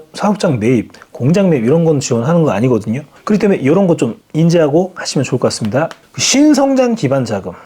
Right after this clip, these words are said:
새롭게 좀 거듭나라, 좀 업력이 있는 오래된 회사들 보면 기술력이 정체되어 있는 경우가 많이 있거든요. 그걸 좀 업데이트라는 기업에 한해서 지원을 크게 해줄 수 있다.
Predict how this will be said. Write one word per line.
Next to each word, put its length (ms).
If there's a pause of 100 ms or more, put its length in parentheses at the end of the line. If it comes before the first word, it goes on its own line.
(100)
새롭게 600 (100)
좀 120
거듭나라, 840 (100)
좀 160
업력이 420
있는 200
오래된 400
회사들 720
보면 320 (120)
기술력이 680
정체되어 520
있는 180
경우가 260
많이 180
있거든요. 320 (500)
그걸 200
좀 280
업데이트라는 840
기업에 380
한해서 560
지원을 580
크게 220
해줄 120
수 140
있다. 360